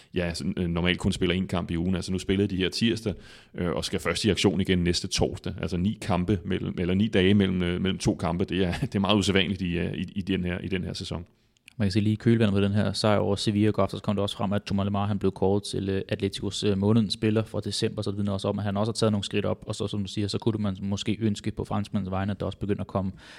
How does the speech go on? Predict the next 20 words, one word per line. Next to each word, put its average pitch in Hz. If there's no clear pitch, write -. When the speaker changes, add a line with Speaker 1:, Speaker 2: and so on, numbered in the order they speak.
Speaker 2:
lidt, 101
øh, 98
sådan, 98
øh, 92
mål 101
og 98
assist -
på, -
på -
kontoen 101
også. -
Det 113
er 113
også 120
kommet 135
frem, 123
at, 110
at 107
man 104
er 101